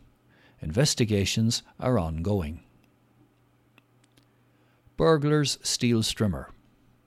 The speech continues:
Gardaí are appealing for information in relation to the burglary of an outhouse over the weekend. A Red Garden strimmer was taken from a shed in Garry Hill, Muinevjug, between five P M on Saturday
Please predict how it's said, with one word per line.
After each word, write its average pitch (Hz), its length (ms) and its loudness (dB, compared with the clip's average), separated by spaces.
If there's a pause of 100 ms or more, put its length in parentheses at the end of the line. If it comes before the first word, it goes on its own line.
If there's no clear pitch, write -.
(680)
Gardaí 104 680 0
are 90 140 -2
appealing 123 480 0
for - 200 -4
information 110 800 0 (300)
in 110 200 0
relation 92 520 0
to 107 140 -2
the 92 80 -4
burglary 113 600 2
of 101 140 -2
an 104 100 0
outhouse 107 560 0
over 95 220 -2
the 101 100 -2
weekend. 101 600 -2 (880)
A 78 100 -6
Red 104 300 0
Garden 110 380 2
strimmer 110 500 2 (260)
was 95 180 -2
taken 143 340 2
from 127 200 2
a 117 60 4
shed 113 320 2
in 95 160 0
Garry 104 320 2
Hill, 117 300 2
Muinevjug, 107 680 2 (420)
between 151 380 0
five 147 460 2
P 117 180 4
M 135 180 4
on 101 160 2
Saturday 104 640 0